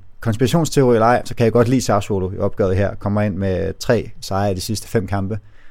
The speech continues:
Ser fine ud, har, øh, stærke offensive kræfter, der godt kan gå ind på dem. Men får de nu meldingen om, at Roma fører med to nul i Spezia, så kan de jo sagtens gå ned. Jeg overvejede at anbefale dem til at vinde med fem, til omkring odds femogtyve, hvis man kunne sætte Rasmus helt til vægs i udsendelsen.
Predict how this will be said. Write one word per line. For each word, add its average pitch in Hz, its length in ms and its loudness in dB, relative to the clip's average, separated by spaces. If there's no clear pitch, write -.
Ser 110 140 -2
fine 117 320 2
ud, 113 220 2
har, 95 300 -2
øh, 78 280 -4
stærke 101 360 -2
offensive 101 340 -2
kræfter, - 340 -6
der 95 60 -6
godt 101 140 -6
kan 101 100 -4
gå 101 120 -2
ind 107 60 -4
på 104 140 -2
dem. 107 120 -4
Men 120 140 0
får 165 240 0
de 143 120 -4
nu 139 120 2
meldingen 120 460 0
om, 87 120 -6
at 104 140 -6
Roma 117 260 -2
fører 104 320 0
med 101 100 -2
to - 200 -4
nul 92 160 -4
i - 20 -2
Spezia, 90 420 -8
så - 120 -12
kan 104 140 -6
de 101 40 -4
jo 98 40 -4
sagtens 104 340 -6
gå 98 100 -4
ned. 92 200 0
Jeg 87 80 -2
overvejede 107 360 6
at 90 100 2
anbefale 98 320 -2
dem - 80 -10
til - 120 -2
at 95 40 -2
vinde 92 120 0
med 107 80 0
fem, - 280 -4
til - 120 -8
omkring 95 260 -4
odds 87 120 -6
femogtyve, 95 420 -2
hvis 95 120 -2
man 95 120 -2
kunne 87 100 -8
sætte - 160 -8
Rasmus 95 280 -2
helt 127 160 0
til 110 120 0
vægs 95 220 -2
i - 20 -2
udsendelsen. 95 460 -4